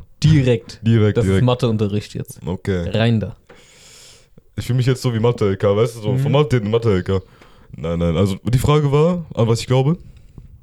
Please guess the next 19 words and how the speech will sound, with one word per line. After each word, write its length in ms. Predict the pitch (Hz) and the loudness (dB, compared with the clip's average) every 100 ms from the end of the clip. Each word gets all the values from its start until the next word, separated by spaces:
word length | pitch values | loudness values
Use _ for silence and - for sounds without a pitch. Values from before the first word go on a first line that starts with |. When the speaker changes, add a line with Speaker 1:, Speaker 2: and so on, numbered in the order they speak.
| _ _ _ _ _ | _ _ _ _ _
Speaker 1:
Genau, 180 | 127 151 | -6 -4
also 220 | 135 127 | -4 -6
erstmal 280 | - - 165 | -6 -4 -4
glaubst 320 | - 123 - | 0 0 0
du 60 | 139 | -2
überhaupt 240 | 113 110 | 0 0
an 100 | 95 | -2
etwas? 420 | - - - - - - - | -6 -6 -10 -10 -20 -12 -4
An 80 | 120 | -4
etwas 340 | 117 113 101 | 0 0 0
Speaker 2:
Ähm. 380 | 104 101 101 - - - - - - | -2 -2 -4 -6 -10 -14 -16 -16 -10
Speaker 1:
Übernatürliches, 840 | 143 120 107 101 104 90 - - | -6 -4 -2 -4 -8 -12 -16 -12
in 80 | 98 | -8
Anführungszeichen. 640 | 101 - 92 - - 113 - - - 80 | -8 -8 -10 -10 -12 -10 -14 -16 -16 -10
Speaker 2:
Damn, 320 | 87 95 87 | -6 -6 -6
das 160 | 82 80 | -10 -10
ist 140 | - | -4
deep. 260 | 98 - - - _ _ _ _ - | -2 -2 -4 -6 _ _ _ _ -10
Speaker 1:
Mhm. 440 | - 98 98 113 | -6 -4 -4 -6